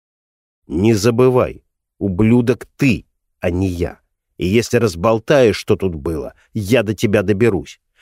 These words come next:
Он ткнул её кулаком в живот. Удар напугал девочку, и она снова начала кричать: «Помогите! Я сказала, что прошу прощения, а он всё равно меня бьёт! А, -а, -а, я всё расскажу папе!»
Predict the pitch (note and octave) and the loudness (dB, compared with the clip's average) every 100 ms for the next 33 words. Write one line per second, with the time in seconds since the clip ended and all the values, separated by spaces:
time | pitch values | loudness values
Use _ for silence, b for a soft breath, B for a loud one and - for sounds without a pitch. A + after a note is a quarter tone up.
0 | b b C3 B2 - B2+ A#2+ A2 G2+ G#2 | b b 0 0 2 4 4 4 2 2
1 | G#2 - G2 F2 F2+ G2+ D2+ - _ _ | 0 0 -2 0 0 0 -2 -12 _ _
2 | _ _ - A2+ C3 B2 C3 A#2+ D3 D3 | _ _ -4 0 2 4 2 2 2 2
3 | C#3 G2+ F#2+ E2+ D2 - F2 - B2+ A2 | 2 0 0 0 -2 -6 -8 -2 0 2
4 | A2+ A2 - A2+ A2 A2+ A2+ - A2 - | 2 0 0 2 4 4 2 2 0 2
5 | A#2 - F#2+ C#2 _ B B B - D#3 | -2 -2 -4 -4 _ B B B -2 2
6 | D#3+ D#3 E3+ - E2+ B B A#2+ D#3 - | 2 2 0 0 -6 B B 0 0 2
7 | E3 D3+ D3+ D3+ E3 D3+ D3+ E3 E3 D3+ | 0 2 2 0 0 0 0 0 0 0
8 | - E3+ A#2+ F#2+ D#2+ - D#3 D3+ - E3+ | 2 2 4 2 0 0 0 0 0 0
9 | D3+ E3+ E3+ F3 E3 D#3+ E3 G2+ - B | 4 4 6 4 2 2 2 2 -2 B
10 | B E3+ F#3 F3 F3 F3 E3 C3+ D3 F#3+ | B -2 0 2 2 2 2 0 2 0
11 | - - G3+ G3 - F3+ G3 - G3+ F3 | 0 0 2 2 2 2 2 2 0 0
12 | - E2 | 0 -6